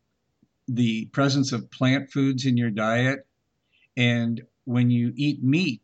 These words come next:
one of the things you can do that will really help is instead of, um,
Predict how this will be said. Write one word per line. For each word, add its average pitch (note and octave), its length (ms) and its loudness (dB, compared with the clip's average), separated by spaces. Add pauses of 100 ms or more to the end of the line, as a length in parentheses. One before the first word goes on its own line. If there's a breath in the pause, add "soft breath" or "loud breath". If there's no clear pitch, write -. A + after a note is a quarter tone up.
one C#3 180 0
of D3 80 0
the C#3 80 -2
things C3 320 0
you B2 100 2
can B2 220 0
do C#3 220 2
that B2 120 -2
will A2 180 -8
really C3 400 2
help C3 420 -2 (400 soft breath)
is A#2+ 180 -4
instead C#3 460 0
of, C3 260 -4 (160)
um, A2 460 -2